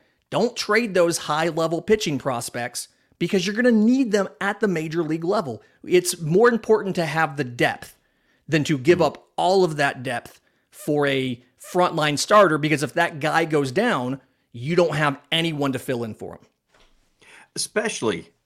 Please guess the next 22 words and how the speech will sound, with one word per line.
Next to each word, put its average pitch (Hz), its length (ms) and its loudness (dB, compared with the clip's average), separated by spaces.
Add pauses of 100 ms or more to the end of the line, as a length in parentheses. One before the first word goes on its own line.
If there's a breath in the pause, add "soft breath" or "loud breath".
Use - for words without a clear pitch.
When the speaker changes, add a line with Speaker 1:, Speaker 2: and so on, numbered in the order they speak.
Speaker 2:
at 117 140 -4
the 117 140 -8
age 139 320 -2
that 87 180 -12
they 82 120 -10
are. 73 320 -12 (300)
Speaker 1:
Yeah. 262 140 -4
Speaker 2:
I - 60 0
mean, 123 100 0
you're 135 140 -2
looking 147 240 0
at 107 120 -4
guys 131 280 2
that 113 100 -2
are 113 100 4
in 110 100 2
their, 104 200 -2
in 113 140 -4
their 98 260 -2
early 143 280 4
Speaker 1:
Twenty-one. 196 340 4
Speaker 2:
twenties 127 240 -2